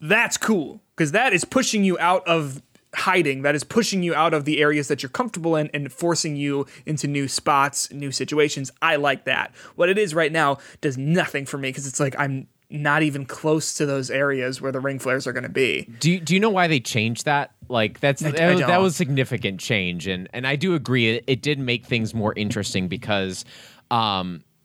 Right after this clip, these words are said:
Speaker 2: for, uh, let, let's just say in my, I've only played the, the, uh, Kings Canyon map.
Speaker 1: Yeah, that's the only one that's there right now.
Speaker 2: Right, and I, I've never played the other ones in all of my time playing Apex, so I, I, that was just my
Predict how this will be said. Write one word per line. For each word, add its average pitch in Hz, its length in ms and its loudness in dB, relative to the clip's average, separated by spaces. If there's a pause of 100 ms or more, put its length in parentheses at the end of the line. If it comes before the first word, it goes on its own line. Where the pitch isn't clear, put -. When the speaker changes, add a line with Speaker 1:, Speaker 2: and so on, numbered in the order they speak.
Speaker 2:
for, - 300 -4
uh, 131 680 0 (200)
let, 175 240 2
let's 208 240 0
just 220 140 -4
say 170 240 2
in 135 100 0
my, 117 340 0
I've 120 220 0
only 139 260 -2
played 104 460 -2
the, 95 480 2
the, 87 560 0
uh, 87 200 -2
Kings 101 320 -4
Canyon 90 520 -4 (260)
map. 104 320 -4 (680)
Speaker 1:
Yeah, 175 240 2
that's 160 180 0
the 185 60 2
only 160 120 2
one 151 120 2
that's 139 160 -2
there 127 140 -2
right 123 160 -2
now. 120 180 -2
Speaker 2:
Right, 131 340 0
and 139 120 -2
I, 139 180 -2
I've 143 140 -2
never 156 220 0
played 165 220 -2
the 131 100 2
other 120 160 2
ones 117 200 0
in 107 80 -4
all 110 140 2
of 127 60 -2
my 120 120 2
time 110 240 -2
playing 95 260 -2
Apex, 90 400 -2
so 92 320 -2
I, 101 280 -6
I, 107 60 -8
that 110 240 -2
was 110 180 -4
just 104 180 -6
my 107 160 -2